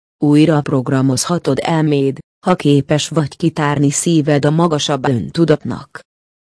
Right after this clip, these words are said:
Ha megnyitod a szívcsakrádat, csak akkor érezheted az igaz szeretetet, magadért, másokért és a természetért.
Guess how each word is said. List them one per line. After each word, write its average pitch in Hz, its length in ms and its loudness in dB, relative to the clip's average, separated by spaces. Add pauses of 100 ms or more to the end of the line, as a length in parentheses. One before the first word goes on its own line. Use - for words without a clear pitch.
Ha 180 120 2
megnyitod 233 580 6
a 156 80 2
szívcsakrádat, 143 1120 0 (220)
csak 285 260 4
akkor 190 380 0
érezheted 160 720 0
az 139 160 0
igaz 156 380 0
szeretetet, 156 840 -2 (260)
magadért, 180 640 0 (260)
másokért 190 720 2
és 190 200 0
a 185 60 2
természetért. 117 1200 -4